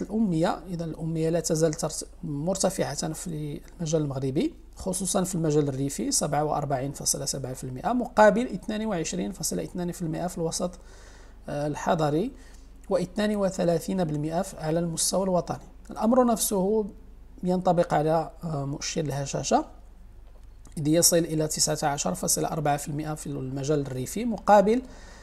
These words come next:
آه، سبعة فاصلة تسعة في المئة في المجال الحضري واثنى عشر فاصلة خمسة في المئة على المستوى الوطني. بالنسبة للفقر، آه، فنسبته مرتفعة في المجال الريفي، إذا في حدود تسعة فاصلة خمسة في المئة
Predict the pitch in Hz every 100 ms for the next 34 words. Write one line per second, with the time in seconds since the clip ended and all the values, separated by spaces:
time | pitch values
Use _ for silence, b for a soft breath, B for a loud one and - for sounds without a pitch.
0 | B B - 160 165 165 196 156 170 180
1 | 180 180 165 180 175 165 165 170 185 185
2 | 170 160 170 160 185 147 139 254 294 220
3 | 247 - - - - - 190 214 214 175
4 | 214 196 185 185 170 190 185 185 185 165
5 | 175 175 160 165 - 190 180 165 147 143
6 | - - 202 262 220 208 220 190 - -
7 | 180 156 - - - - - - 160 151
8 | - 185 175 175 175 170 185 185 180 180
9 | 160 170 156 143 147 135 131 - 208 247
10 | 147 147 - 175 165 160 156 175 - 147
11 | 165 - 151 - 180 - 156 147 135 175
12 | 277